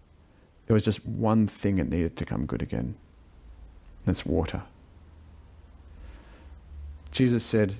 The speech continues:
"Whoever drinks of the water that I give him will never be thirsty again. The water that I give him will become in him a spring of water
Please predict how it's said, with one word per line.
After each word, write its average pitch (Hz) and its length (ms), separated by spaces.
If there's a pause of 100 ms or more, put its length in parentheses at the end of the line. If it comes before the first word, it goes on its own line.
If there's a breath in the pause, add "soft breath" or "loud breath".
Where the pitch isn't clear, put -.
(1200)
"Whoever 135 320
drinks 127 460 (120)
of 101 100
the 98 100
water 107 280
that 95 160
I 87 60
give 80 220
him 73 340 (680 loud breath)
will 95 80
never 92 280
be 76 120
thirsty - 540
again. - 400 (1500 loud breath)
The 101 100
water 113 300
that 98 120
I 87 120
give 80 220
him 71 340 (640 soft breath)
will 104 100
become 107 360
in 104 80
him 85 300
a 73 40
spring 110 520
of 95 160
water 80 420